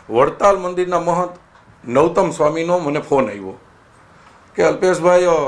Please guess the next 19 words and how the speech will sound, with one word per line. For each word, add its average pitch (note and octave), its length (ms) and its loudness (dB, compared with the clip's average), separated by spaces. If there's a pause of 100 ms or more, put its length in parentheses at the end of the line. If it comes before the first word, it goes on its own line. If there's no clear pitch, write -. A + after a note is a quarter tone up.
(520)
એક F#3+ 180 -4
મુંબઈનો F#3 1040 0
હરિભક્તનો E3 580 0
દીકરો E3 360 0
છે F3 180 2 (480)
અને E3 160 -2
એને F#3 260 0
કંઈક G3 280 0
રાજકોટમાં F#3 720 2
પ્રશ્ન F3 340 0
બન્યો E3+ 340 0
છે, B2 180 -4
તો D#3+ 520 2
તમને E3+ 240 -2
મોકલું, E3+ 380 -4
તમે D#3+ 120 0
મદદ D3+ 260 -2
કરજો E3 340 2
ને." F3 120 0